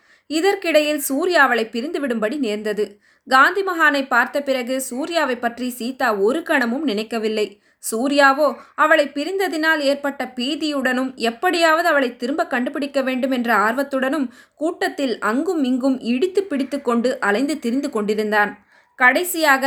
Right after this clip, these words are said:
பிற்பகல் சுமார் நாலு மணிக்கு யமுனை நதிக்கரைக்கு வந்து ஊர்வலம் முடிவடைந்தது. சிதையும் அடுக்கப்பட்டது.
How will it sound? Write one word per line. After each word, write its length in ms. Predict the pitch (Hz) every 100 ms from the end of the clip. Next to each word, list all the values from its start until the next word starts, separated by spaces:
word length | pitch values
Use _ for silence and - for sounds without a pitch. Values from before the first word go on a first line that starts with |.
| 277
பிற்பகல் 540 | 269 269 269 240 233 233
சுமார் 320 | 233 226 214
நாலு 360 | 208 233 339
மணிக்கு 400 | 254 233 226 311 226 - _ 294
யமுனை 360 | 294 370 415 370
நதிக்கரைக்கு 600 | 302 285 285 262 262 247
வந்து 280 | 233 240 269
ஊர்வலம் 480 | 214 294 269 240 247
முடிவடைந்தது. 640 | 202 262 220 202 196 196 - _ _ -
சிதையும் 500 | 294 302 330 294 320
அடுக்கப்பட்டது. 760 | 220 226 269 262 220 214 196